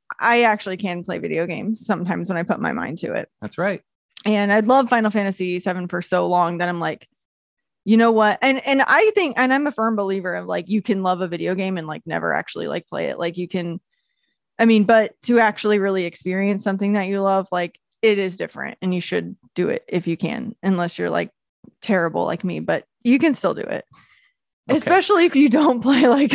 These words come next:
Speaker 1: on, on, like, the PlayStation, 'cause I didn't play it on the PlayStation.
Speaker 2: Mm-hmm.
Speaker 1: But anyways, I'd always liked it forever because of, like, Kingdom Hearts and then, like, Final Fantasy Advent Children. And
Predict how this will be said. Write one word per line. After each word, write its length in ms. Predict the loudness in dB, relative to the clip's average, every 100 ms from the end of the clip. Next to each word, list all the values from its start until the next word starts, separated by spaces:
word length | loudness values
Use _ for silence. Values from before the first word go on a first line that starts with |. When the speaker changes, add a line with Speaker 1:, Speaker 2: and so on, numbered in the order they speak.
| 2
Speaker 1:
on, 80 | 2 2
on, 400 | 4 4 4 4
like, 200 | 0 0
the 100 | -6
PlayStation, 580 | -4 -6 -4 -8 -8 -4
'cause 140 | 2
I 80 | 2
didn't 240 | 4 2 2
play 140 | -2
it 60 | 0
on 120 | -4
the 60 |
PlayStation. 520 | -8 -14 -10 -10 -10 -16 _ -20 -14 -6
Speaker 2:
Mm-hmm. 220 | -4 2
Speaker 1:
But 140 | 4
anyways, 360 | 4 4 2 2
I'd 220 | 2 2
always 240 | 4 2
liked 340 | 2 -2 -2 _ _ _ _
it 320 | 0 0 -2 _
forever 420 | -4 -2 -4 -6
because 400 | -6 -2 0 0
of, 140 | -2 -4
like, 300 | -4 -6 -10 _ _ -2
Kingdom 300 | 2 2 2
Hearts 440 | 2 0 -2 -4
and 100 | -6
then, 180 | -4 -4
like, 240 | -2 -4 -2
Final 180 | -2 -2
Fantasy 640 | -2 -4 -4 -4 -4 -6 -4
Advent 320 | -2 -2 -4
Children. 540 | -2 -2 0 -2 -4 -6 _ _ _ _ _ _ _
And 600 | 2 2 2 2 0 -4